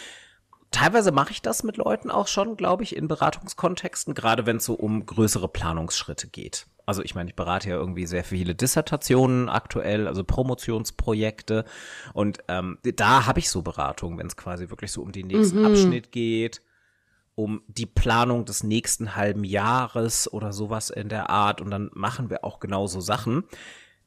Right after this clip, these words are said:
Speaker 1: Ich mach die meistens anhand von Zeitplänen. Deshalb wahrscheinlich auch meine Assoziation am Anfang der Episode, dass ich direkt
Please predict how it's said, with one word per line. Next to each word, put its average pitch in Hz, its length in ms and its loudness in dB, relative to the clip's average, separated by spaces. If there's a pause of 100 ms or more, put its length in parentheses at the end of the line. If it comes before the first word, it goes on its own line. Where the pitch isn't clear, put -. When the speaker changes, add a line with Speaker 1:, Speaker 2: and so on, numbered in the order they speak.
Speaker 1:
Ich 104 200 -6
mach 104 380 0
die 151 240 -6
meistens 107 1080 0
anhand 120 460 0
von 117 240 -8
Zeitplänen. 78 720 -4
Deshalb - 320 -2
wahrscheinlich 117 500 2
auch - 120 -6
meine 104 280 -2
Assoziation 110 800 0
am 139 140 0
Anfang 113 320 -4
der 113 140 -6
Episode, 107 500 -2
dass 98 140 -8
ich 104 120 -8
direkt - 460 -4